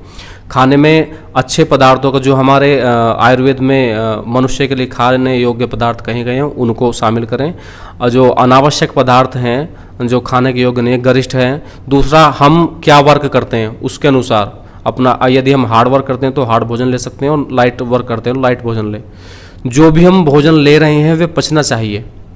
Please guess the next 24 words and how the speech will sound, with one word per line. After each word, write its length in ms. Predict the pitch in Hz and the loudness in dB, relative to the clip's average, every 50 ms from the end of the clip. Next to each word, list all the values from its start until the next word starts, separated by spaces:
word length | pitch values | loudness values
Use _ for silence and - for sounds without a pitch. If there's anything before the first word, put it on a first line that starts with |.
| - - - - - - 127 | -20 -20 -20 -18 -6 0 0
ऐसा 240 | 127 131 - 156 | 0 2 2 0
भोजन 280 | 139 127 127 127 127 139 | 0 2 2 2 2 2
हमें 220 | 135 135 135 139 | 2 2 0 0
लेना 300 | 131 120 113 117 127 139 | 2 0 0 0 0 -2
है। 240 | 143 135 143 156 185 - - - - - - - - | -2 -2 -4 -6 -8 -10 -14 -20 -20 -20 -10 -2 2
और 260 | 117 117 120 120 117 | 4 4 4 4 4
इस 240 | 113 98 135 131 139 | 2 0 0 0 0
भोजन 320 | 139 135 131 135 139 139 | 0 2 2 2 2 2
को 220 | 135 135 143 143 135 | 2 2 2 2 2
आप 280 | - 123 123 123 - | 2 2 2 2 2
यदि 200 | 135 131 131 127 | 0 0 0 0
लेते 280 | 120 113 123 123 - 135 | 0 0 -2 0 -2 -2
रहेंगे, 300 | 127 127 127 131 139 143 | -2 0 -2 0 -2 -2
शारीरिक 500 | 139 - - 135 123 123 123 127 127 123 | -4 -4 -2 0 0 0 0 -2 -4 -4
श्रम, 420 | - - - 123 123 123 127 127 127 - - - - - - | -8 -6 -2 0 2 2 2 -2 -4 -8 -16 -20 -16 -8 -4
योग 160 | 123 127 127 120 | 0 0 2 2
अभ्यास 360 | 127 120 113 123 120 120 117 | 2 0 2 0 0 0 0
आदि 360 | 120 113 110 117 117 113 - 113 | -2 -2 0 -2 -4 -4 -4 -4
आप 500 | 110 113 110 110 - - - - - - - | -2 0 0 0 -2 -6 -16 -16 -16 -12 -6
करते 260 | - 123 117 110 143 143 | -4 -2 -2 0 2 2
रहेंगे, 380 | 135 131 127 135 135 139 143 | 2 2 2 2 2 2 2
या, 240 | 143 139 131 123 120 | 2 2 2 2 2
अ, 300 | 107 - 113 113 - - | 0 -2 -4 -6 -4 -4
अपना 280 | 113 107 123 123 123 | -4 -2 0 0 0